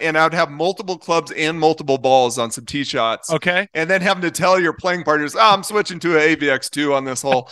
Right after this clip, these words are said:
Speaker 2: <laughs>
Speaker 1: Next hole, "Oh, I'm switching to a, you know, a left dot four." <laughs>
Speaker 2: Did you, did you ever have a hole where you were kind of going up in the fairway going, "Which one did I play? What was the one
Speaker 1: Yeah,
Speaker 2: I'm playing
Speaker 1: yeah.
Speaker 2: here?" I'm assuming you
Speaker 1: <laughs>
Speaker 2: mark all of them the same, like, it's the same
Speaker 1: Yeah.
Speaker 2: Sharpie mark on whatever the ball, but I would get confused in a heartbeat. I,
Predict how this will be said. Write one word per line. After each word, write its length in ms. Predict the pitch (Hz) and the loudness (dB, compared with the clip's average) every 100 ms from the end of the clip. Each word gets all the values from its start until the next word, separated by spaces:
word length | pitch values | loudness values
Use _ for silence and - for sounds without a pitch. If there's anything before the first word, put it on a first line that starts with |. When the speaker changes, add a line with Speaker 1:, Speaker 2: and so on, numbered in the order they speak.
| - | -10
Speaker 2:
<laughs> 100 | - | -2
Speaker 1:
Next 240 | 175 - | -2 -2
hole, 140 | 202 | -2
"Oh, 260 | 214 226 233 | 4 6 6
I'm 100 | 214 | 4
switching 380 | - 202 196 175 | 0 0 0 -4
to 240 | 175 156 | 0 2
a, 80 | 127 - _ _ | 2 -4 _ _
you 140 | 180 | -4
know, 160 | 156 143 | 0 2
a 20 | |
left 260 | 143 147 - | 2 0 4
dot 280 | 143 131 | 2 2
four." 380 | - 143 147 143 - _ | -4 -2 -2 -4 -8 _
<laughs> 180 | _ - | _ -10
Speaker 2:
Did 200 | 190 240 | -2 0
you, 140 | 240 285 | 2 0
did 240 | 269 175 | -2 -4
you 80 | 220 | -2
ever 140 | 254 | 0
have 140 | 240 226 | 0 0
a 60 | |
hole 220 | 165 202 | 0 0
where 120 | 214 180 | 0 -2
you 120 | 175 | -6
were 80 | 170 | -6
kind 180 | 175 | -6
of 80 | 180 156 117 | -6 -10 -6
going 200 | 165 170 | -4 -2
up 120 | 160 | -6
in 40 | |
the 60 | 156 | -8
fairway 300 | - 165 160 | 0 2 2
going, 240 | 143 139 - _ _ | 0 -2 -6 _ _
"Which 220 | - 175 - | -2 -2 2
one 140 | 240 | 2
did 100 | 233 | 2
I 80 | 240 | -2
play? 320 | - 233 233 | -2 -4 -2
What 160 | 196 233 | -2 -2
was 80 | |
the 80 | 196 | 0
one 100 | 226 | 0
Speaker 1:
Yeah, 60 | 226 | 0
Speaker 2:
I'm 60 | 208 | 0
playing 200 | - 214 | 0 0
Speaker 1:
yeah. 60 | |
Speaker 2:
here?" 80 | 127 - - | 0 -6 -4
I'm 100 | 208 | -2
assuming 320 | - 311 294 | 0 2 4
you 80 | 208 | 4
Speaker 1:
<laughs> 120 | 190 | 4
Speaker 2:
mark 180 | 208 202 | 4 4
all 200 | 180 165 | 2 2
of 80 | 151 | 0
them 140 | 143 | -6
the 80 | 131 | -8
same, 420 | - 160 127 113 | -4 -4 -4 -8
like, 120 | 131 | -10
it's 80 | - | -10
the 60 | 131 | -4
same 200 | - - | 0 0
Speaker 1:
Yeah. 300 | 117 110 104 | 0 -2 -4
Speaker 2:
Sharpie 420 | - 190 175 165 | 0 0 0 0
mark 220 | 165 147 | 0 0
on 120 | 160 | -2
whatever 220 | 160 160 | -4 -4
the 80 | 147 | -6
ball, 280 | 139 156 139 | 0 2 2
but 220 | 131 - - - | 0 -6 -8 -4
I 180 | 180 247 | 2 2
would 160 | 233 151 | 2 -2
get 160 | 165 | -4
confused 440 | 165 151 156 156 143 | -6 -10 -8 -8 -6
in 60 | |
a 60 | 135 | 0
heartbeat. 340 | 156 185 131 | 0 0 0
I, 140 | 151 | 0